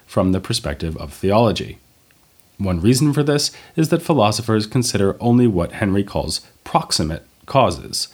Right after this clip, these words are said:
which may be trumped by the ultimate cause that is God. He alludes several times to the example of Hezekiah,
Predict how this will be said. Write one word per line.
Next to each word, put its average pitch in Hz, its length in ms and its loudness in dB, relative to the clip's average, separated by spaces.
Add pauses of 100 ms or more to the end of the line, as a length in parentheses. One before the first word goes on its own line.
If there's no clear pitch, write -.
(280)
which 117 240 0
may 85 180 0
be 98 140 -2
trumped 87 500 -4
by 92 140 -2
the 87 240 -4
ultimate 107 420 -2
cause 69 360 -8
that 76 140 -6
is 78 120 -6
God. 95 380 0 (800)
He 127 80 2
alludes 139 380 2
several 113 320 0
times 87 380 -2
to - 100 -8
the 104 120 2
example 92 460 -4
of 95 100 -8
Hezekiah, - 760 -2